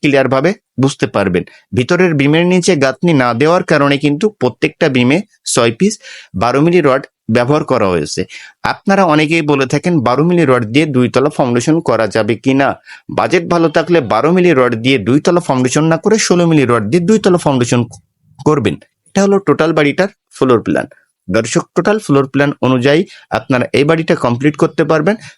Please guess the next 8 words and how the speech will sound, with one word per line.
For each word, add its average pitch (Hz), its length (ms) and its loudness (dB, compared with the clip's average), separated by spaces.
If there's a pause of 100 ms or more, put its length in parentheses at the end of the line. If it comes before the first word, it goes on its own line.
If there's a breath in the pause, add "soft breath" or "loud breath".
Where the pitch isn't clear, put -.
(120)
চব্বিশ 160 280 0 (100)
থেকে 185 160 0 (100)
পঁচিশ 151 340 -2
লক্ষ 147 160 -2 (120)
টাকার 160 300 -2
মধ্যে। 101 280 -2 (460 loud breath)
আপনারা - 320 0 (340)
টোটাল 185 220 2